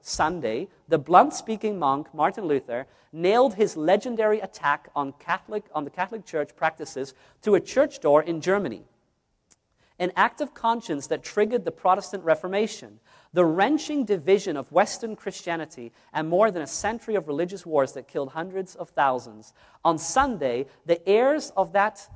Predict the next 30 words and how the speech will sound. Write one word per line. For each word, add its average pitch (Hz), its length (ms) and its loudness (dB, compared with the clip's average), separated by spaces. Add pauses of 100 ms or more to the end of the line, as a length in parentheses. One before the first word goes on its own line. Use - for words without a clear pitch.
(320)
acrimony 139 800 -6 (240)
and 156 160 0
fracture, 202 600 2
the 160 140 4
leaders 240 400 2
of 196 120 -6
the 170 60 -10
modern 185 440 0
Lutheran 202 440 -6
and 160 160 -8
Roman 190 280 0
Catholic 196 360 -8
churches 143 460 -8 (180)
signed 262 760 2
a 190 160 6
document 135 800 2 (240)
that 175 200 6
officially 170 720 -2
settles 220 600 2
the 160 100 -10
central 208 540 -4
argument 165 500 0
about 151 300 6
the 147 60 -8
nature 170 400 -4
of 220 140 -4
faith 139 400 0 (240)
that 151 140 0
Luther 135 300 -2
provoked. 139 580 6